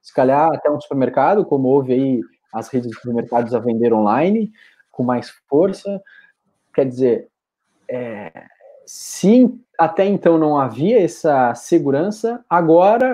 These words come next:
é, olhando os números da semana, do mês passado, é, um dos índices fala que até tem anotado aqui que cinquenta e sete por cento dos portugueses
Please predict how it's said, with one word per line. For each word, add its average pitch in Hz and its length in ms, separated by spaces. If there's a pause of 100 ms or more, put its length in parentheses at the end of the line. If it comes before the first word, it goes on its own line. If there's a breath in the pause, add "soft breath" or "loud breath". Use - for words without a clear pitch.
(120)
é, 151 160
olhando 156 420
os 151 120
números 156 340
da 139 160
semana, 143 340
do 139 120
mês 143 120
passado, 185 640 (360 soft breath)
é, 131 420
um 143 160
dos 139 180
índices 156 440
fala 143 240
que 143 100
até 139 160
tem 151 140
anotado 143 400
aqui 143 180
que - 180 (120)
cinquenta 180 400
e - 20
sete 170 320
por 175 140
cento 165 240
dos 151 120
portugueses 175 960